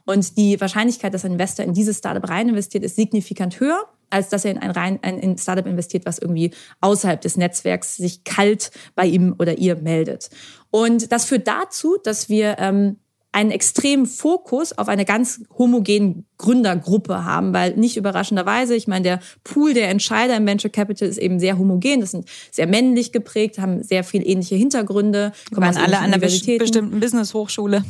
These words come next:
Speaker 1: Genau, <laughs> genau. Wir nennen jetzt mal hier keine Namen. Und,
Speaker 2: <laughs>
Speaker 1: äh, und Überraschung, da haben wir auch eine Studie zu gemacht. Wir sehen fast eine Spiegelung A, der, äh, demografischen Merkmale der Gründer, die V-C-Kapital erhalten, also die Venture Capital erhalten,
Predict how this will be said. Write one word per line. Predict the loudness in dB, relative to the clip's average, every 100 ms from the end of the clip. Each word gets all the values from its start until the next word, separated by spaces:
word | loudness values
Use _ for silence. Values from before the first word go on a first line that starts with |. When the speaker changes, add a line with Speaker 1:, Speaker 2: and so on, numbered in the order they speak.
| 0
Speaker 1:
Genau, | 0 2 2 2 2 0 0 2 0 0
<laughs> | -2 -2 -8 -8 -6
genau. | -2 0 0 2
Wir | 2
nennen | 2 2 2 2
jetzt | 2
mal | -2
hier | 0 -2
keine | 0 0
Namen. | 0 0 0 -2
Und, | 0 2 2 2
Speaker 2:
<laughs> |
Speaker 1:
äh, | 0 0 2
und | 0
Überraschung, | 2 2 2 2 0 0 0 0 -4 -12 -18 -2
da | 2
haben | 4
wir | 2
auch | 2
eine | 0
Studie | 0 0 0
zu | 0 0
gemacht. | 2 0 0
Wir | 0
sehen | 2 0
fast | -2 -2
eine | 0 0
Spiegelung | 0 2 2 2 2 0 0 -6 -20 _
A, | -2 0 0
der, | 0 0 2 0 0
äh, |
demografischen | 2 2 2 -2 -4 -4 -2 0
Merkmale | 0 -2 -2 0 0
der | 2 2
Gründer, | 2 2 2 2
die | 2 2
V-C-Kapital | 0 0 -2 -2 -6 -4 -4 -2
erhalten, | -2 0 -2 -4 -12 -10
also | -4 -2
die | 0
Venture | -2 -2
Capital | -4 -4 -4
erhalten, | -2 -2 -2 -2 -6